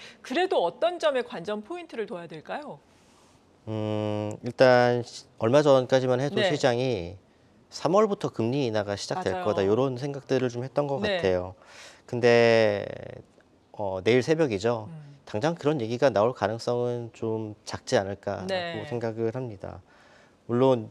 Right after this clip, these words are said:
Speaker 2: 이천이십이 년 삼월에 최초로 연준이 금리 인상을 한 이후에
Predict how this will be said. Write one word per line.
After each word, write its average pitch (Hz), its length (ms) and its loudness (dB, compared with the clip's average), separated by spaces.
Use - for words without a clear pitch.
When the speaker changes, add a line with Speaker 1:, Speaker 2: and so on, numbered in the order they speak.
Speaker 2:
이천이십이 120 640 -2
년 127 120 2
삼월에 131 580 4
최초로 147 380 0
연준이 107 340 -2
금리 113 300 -4
인상을 110 360 -2
한 123 140 -4
이후에 98 800 -2